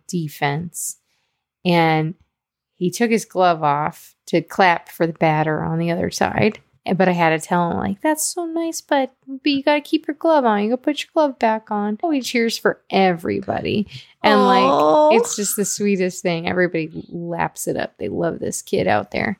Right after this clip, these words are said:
Speaker 1: But he gets up to
Speaker 2: Aw.
Speaker 1: bat. He's so mu-, he's so much more focused on being a cheerleader and an entertainer and a good sport and all these, like,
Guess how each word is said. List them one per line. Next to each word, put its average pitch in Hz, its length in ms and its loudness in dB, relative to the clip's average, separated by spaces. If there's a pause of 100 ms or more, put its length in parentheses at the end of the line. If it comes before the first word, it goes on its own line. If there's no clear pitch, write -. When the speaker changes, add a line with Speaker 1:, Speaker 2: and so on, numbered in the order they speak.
(120)
Speaker 1:
But - 260 2
he 277 340 2
gets 277 240 4
up 349 200 2
to 415 80 4
Speaker 2:
Aw. 466 40 2
Speaker 1:
bat. - 260 4
He's 254 300 2
so 220 260 2
mu-, 233 260 -2
he's 214 280 -2
so 208 360 2
much 202 300 -2
more 185 160 4
focused 196 640 -2
on 170 220 -2
being 170 560 -2 (460)
a 185 40 -6
cheerleader 214 840 2
and 175 140 2
an 160 140 0
entertainer 185 1080 0
and 160 200 -2
a - 60 -6
good 185 280 -2
sport 190 680 -2
and 170 140 0
all 175 200 2
these, 165 300 -4
like, - 360 -4